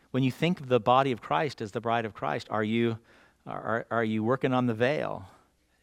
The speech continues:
You know, and, uh, are you spending time making sure that, you know, the ring is going to be at the ceremony? Just all those things in the context. And the, the simple piece is, really, it's the one anothering,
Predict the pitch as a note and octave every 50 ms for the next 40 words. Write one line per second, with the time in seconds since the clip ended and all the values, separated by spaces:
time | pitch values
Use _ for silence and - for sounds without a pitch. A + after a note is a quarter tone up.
0 | _ - A2+ G#2+ A2 A2+ A#2+ B2 A2+ G#2 G#2 - - - - - - A2 A2 A2+
1 | A2 G#2+ - - - B2 A#2+ A#2+ A#2 A2+ - - A#2+ B2 B2 B2 A#2+ A#2 A#2 A#2
2 | A2+ - - A2+ G#2+ F#2+ - - B2 B2 A#2+ A#2+ A#2 G#2+ F#2+ A2 G#2+ G#2 - -
3 | - - - - _ - A2+ G#2 G#2+ G#2 G#2 G#2 G#2+ A2+ A2+ A2+ A2+ A2 G#2+ A2+
4 | G#2+ A2 A#2 B2 B2 B2+ B2 A2+ G2+ F#2 A2+ A2 A2+ A2+ G#2+ G#2 G#2+ G#2+ A2 A2
5 | G#2+ - - G#2 - - A#2 A2+ A2+ A#2+ B2 A#2 G#2 G2 G2 G2 G#2 - - -
6 | - A#2 B2 C3+ C#3 C#3+ C3 B2+ B2 - - - B2+ C3 C3 B2 A#2 A2 G#2 -
7 | - - - - - - - _ A2+ A2 A2 - - B2 B2+ - A#2 - - A#2
8 | A#2+ - - G#2+ A2 G2 - - G#2+ - - F3 G#3+ - F3+ - - B2 A2+ G#2+
9 | - - A2+ A2 - - - - - - - G2+ G#2 A#2 D3 F#3+ E3+ C3 A#2 A2
10 | - - B2 A2+ A2 B2 B2+ B2 A#2+ A2+ A2+ C3+ - D#3+ A2+ G#2 A#2 C#3+